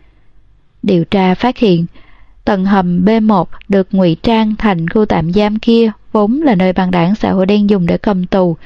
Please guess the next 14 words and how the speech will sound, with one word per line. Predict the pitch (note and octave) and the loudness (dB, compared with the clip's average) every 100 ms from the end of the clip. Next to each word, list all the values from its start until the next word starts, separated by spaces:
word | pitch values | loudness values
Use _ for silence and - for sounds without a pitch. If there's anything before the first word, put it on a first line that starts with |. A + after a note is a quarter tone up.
| - - - | -20 -20 -4
tra | A#3 A3+ | -2 -2
khảo | - F#3+ F#3 B3 | 0 0 0 0
thành | A#3 F3 | 0 0
viên | G#3 G#3 | 0 0
tổ | E3 | -2
chức | - C#4+ - | 0 -2 0
đối | A3 A#3 | 0 0
địch. | - C#4+ - - _ - _ - _ _ | 0 -2 -8 -20 _ -20 _ -20 _ _
Còn | - G3 F3+ F3 | -2 -2 0 0
Lão | F3 F#3 | 0 0
Thi | - B3+ A#3+ A3+ | 0 2 2 0
và | - F#3 | -2 0
đồng | F3+ F3 | 0 0
bọn | F3 F3 | 0 -2